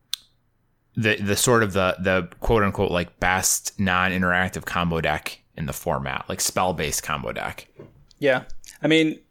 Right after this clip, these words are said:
Speaker 2: one of the cards I think is interesting that I've been picking up a lot of copies of is Foil Ceremonious Rejection, because the Tron decks are doing so well, and there's always Affinity hanging around, and being able to counter any colorless spell, artifact or otherwise, for one blue gives you, you know,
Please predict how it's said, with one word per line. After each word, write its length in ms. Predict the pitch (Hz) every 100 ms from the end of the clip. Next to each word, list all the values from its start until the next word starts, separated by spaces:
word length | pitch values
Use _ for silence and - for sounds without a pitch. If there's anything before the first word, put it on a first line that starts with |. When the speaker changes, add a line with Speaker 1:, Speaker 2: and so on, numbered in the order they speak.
| -
Speaker 2:
one 120 | -
of 60 | 196
the 60 |
cards 220 | - 165 160
I 60 |
think 120 | 147
is 80 | 143
interesting 480 | 143 143 147 135 131
that 120 | 131
I've 100 | 127
been 100 | 131
picking 240 | - 139 139
up 60 |
a 40 | 135
lot 120 | 131
of 60 | 131
copies 340 | 131 139 135
of 140 | 131
is 160 | 127 -
Foil 400 | - 143 143 127
Ceremonious 680 | - 139 131 131 135 139 -
Rejection, 540 | 127 135 127 - 131
because 420 | 127 131 131 127
the 100 | -
Tron 360 | - 165 170 165
decks 200 | 135 -
are 40 |
doing 200 | 131 127
so 160 | 123 127
well, 380 | 127 131 127 131
and 100 | 139
there's 140 | -
always 400 | - 165 170 131
Affinity 400 | 127 139 135 131
hanging 340 | 131 127 127
around, 300 | 127 131 131
and 80 | 123
being 160 | 139 156
able 160 | 156
to 80 | 131
counter 420 | - 143 135 135
any 180 | 156 147
colorless 580 | - - 170 190 131 127
spell, 380 | - 117 123 120
artifact 480 | 135 139 139 131 131
or 80 | 120
otherwise, 540 | 151 - - - - - - - -
for 140 | 147
one 320 | 135 156 156
blue 500 | 135 147 139 131 127 -
gives 200 | 147 147
you, 460 | 135 131 127 131 110
you 100 | 139
know, 340 | 135 131 -